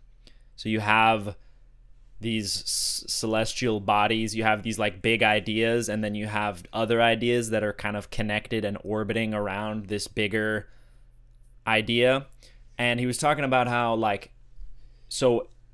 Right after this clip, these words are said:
uh, and what we've been doing with the podcast is we've been, like, opening up these, these different worlds, right?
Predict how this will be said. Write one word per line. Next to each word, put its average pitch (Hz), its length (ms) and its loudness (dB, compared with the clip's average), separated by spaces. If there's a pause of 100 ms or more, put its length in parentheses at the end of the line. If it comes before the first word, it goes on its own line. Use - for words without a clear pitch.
(200)
uh, 117 300 2
and 117 180 0
what 139 140 4
we've 131 140 2
been 120 160 2
doing 147 260 4
with 127 120 2
the - 60 -2
podcast 123 640 4
is 110 160 -4
we've 113 240 -2
been, 113 200 2
like, 107 420 -2 (400)
opening 127 500 4
up 113 300 2
these, 110 560 -2 (140)
these 107 240 -4
different 110 400 -2
worlds, 104 720 0
right? 110 320 4